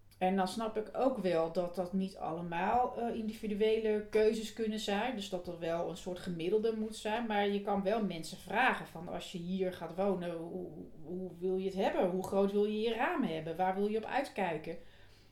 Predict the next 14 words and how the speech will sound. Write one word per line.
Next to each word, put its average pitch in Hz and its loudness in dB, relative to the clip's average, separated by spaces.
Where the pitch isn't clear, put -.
Wil 196 8
je 190 6
je 196 4
slaapkamer 196 2
vast 196 0
aan 202 0
de 196 2
badkamer 214 0
of 214 -2
liever 226 -4
via 220 -4
de 196 -2
overloop 170 -2
bereikbaar?" 160 -4